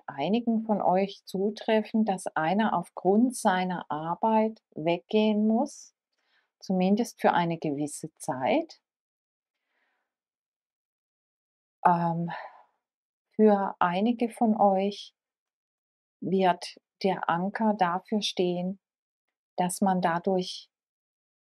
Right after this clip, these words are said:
etwas Gewinnbringendes erzielen kann. Also das würde auch für die Arbeit sprechen. Und für wieder andere, ähm, sehe ich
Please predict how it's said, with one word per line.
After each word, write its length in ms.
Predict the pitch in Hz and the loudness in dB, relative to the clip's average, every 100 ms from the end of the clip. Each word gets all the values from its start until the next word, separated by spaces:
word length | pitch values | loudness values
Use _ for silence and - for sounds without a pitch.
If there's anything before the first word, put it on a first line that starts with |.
| _ _ _ 180 | _ _ _ -4
etwas 460 | 185 190 185 - | 2 2 2 -2
Gewinnbringendes 1040 | - 185 175 190 214 214 190 185 185 180 - | -2 0 0 0 0 0 0 0 -2 -4 -6
erzielen 760 | - 160 - 175 196 254 269 269 | -10 -10 -4 0 2 2 0 -2
kann. 460 | - 233 233 220 220 | -2 -2 -2 -4 -4
Also 340 | 165 156 156 | -6 -6 -8
das 300 | - 156 - | -8 -12 -6
würde 340 | 165 160 160 | -2 -2 0
auch 320 | 143 175 226 - | 2 4 2 -6
für 140 | - 165 | -10 -8
die 200 | 151 - | -8 -6
Arbeit 500 | 143 143 160 214 214 | -6 0 4 4 2
sprechen. 720 | - - 190 196 - 226 220 _ _ _ _ _ _ _ _ _ _ _ _ _ _ _ | -6 -2 -2 -2 -4 -4 -4 _ _ _ _ _ _ _ _ _ _ _ _ _ _ _
Und 160 | 202 | 2
für 160 | 233 226 | 4 4
wieder 300 | 214 226 220 | 6 6 6
andere, 760 | 123 190 202 220 214 214 214 - - - _ _ - | 6 4 4 4 4 4 4 0 -12 -20 _ _ 0
ähm, 360 | 196 190 190 | 2 2 0
sehe 400 | 185 190 175 208 | -2 2 6 6
ich 140 | 208 | 4